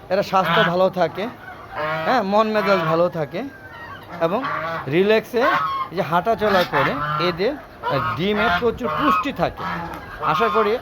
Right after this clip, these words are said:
আপনারাও এই ছাদে উন্মুক্ত অবস্থায় হাঁস মুরগিগুলোকে লালন পালন করবেন। সেটা আবদ্ধ অবস্থায় হাঁস মুরগি লালন পালন করলে আসলে ওদের ডিমে কতটুকু পুষ্টিমান বজায় থাকে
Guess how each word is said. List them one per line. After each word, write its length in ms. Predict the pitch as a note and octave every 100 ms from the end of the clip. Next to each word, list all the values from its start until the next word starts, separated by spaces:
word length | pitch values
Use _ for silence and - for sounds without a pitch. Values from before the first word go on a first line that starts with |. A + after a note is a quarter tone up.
| -
আপনারাও 420 | D#3 D#3 G3+ F3+ E3+ E3
এই 60 | D3+
ছাদে 260 | E3 D#3 D#3
উন্মুক্ত 320 | G#3 A3 G3 D3+
অবস্থায় 440 | D3+ B2 - G#3 G#3+ C#3
হাঁস 160 | D3 E3
মুরগিগুলোকে 480 | E3 D#3+ D#3+ E3+ D#3+
লালন 300 | E3 E3+ E3+
পালন 220 | E3+ D3+ C#3+
করবেন। 280 | A#2+ G#2 B2+ - - - D#3 - -
সেটা 300 | G#3 A3 B3
আবদ্ধ 380 | G3 F#3+ G#3+ G#3
অবস্থায় 360 | B3 A3+ - G#3
হাঁস 180 | F#3 F3
মুরগি 160 | G#3 G#3+
লালন 340 | G3+ G3+ G#3 G3+
পালন 220 | G3 F#3+
করলে 360 | E3+ D#3 D3 - - - - - -
আসলে 300 | D3+ G3 F#3+ F#3+ -
ওদের 220 | E3 F#3 E3+ -
ডিমে 180 | C#3+ F#3 F3+
কতটুকু 300 | F3 D#3 D3 -
পুষ্টিমান 420 | G#3 A3 G3+ F3+ F3 - D#3+
বজায় 220 | F3+ F#3+
থাকে 220 | E3